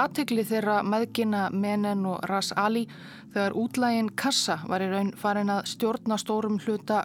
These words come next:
Kwara-héraðs. Þetta var í næsta nágrenni höfuðborgar þeirra eða keisarans Gondar. Og þessi heillandi ungi útlagi gat vel orðið ógn við veldi þeirra.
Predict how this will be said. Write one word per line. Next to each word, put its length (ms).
Kwara-héraðs. 800
Þetta 180
var 160
í 160
næsta 480
nágrenni 720
höfuðborgar 760
þeirra 480
eða 240
keisarans 640
Gondar. 460
Og 240
þessi 480
heillandi 720
ungi 400
útlagi 560
gat 320
vel 320
orðið 400
ógn 400
við 240
veldi 300
þeirra. 200